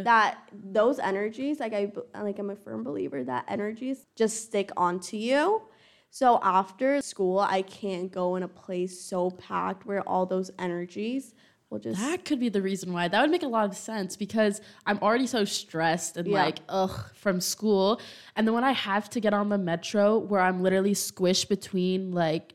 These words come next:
Speaker 2: dozens of people in one car, I'm just like, "This is not what I want coming right out of school." And I don't feel relaxed until forty-five minutes later when I'm finally in my room. I'm like, "I could spend that forty-five minutes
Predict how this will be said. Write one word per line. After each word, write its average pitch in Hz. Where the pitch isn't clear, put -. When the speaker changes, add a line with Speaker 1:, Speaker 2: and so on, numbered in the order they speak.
Speaker 2:
dozens 190
of 196
people 190
in 175
one 175
car, 175
I'm 220
just 233
like, 220
"This 214
is 294
not 202
what 208
I 208
want 214
coming 190
right 175
out 165
of 175
school." 165
And 190
I 196
don't 196
feel 233
relaxed 208
until 202
forty-five 185
minutes 185
later 196
when 170
I'm 165
finally 170
in 175
my 165
room. 185
I'm 208
like, 190
"I 190
could 330
spend 247
that -
forty-five 185
minutes 175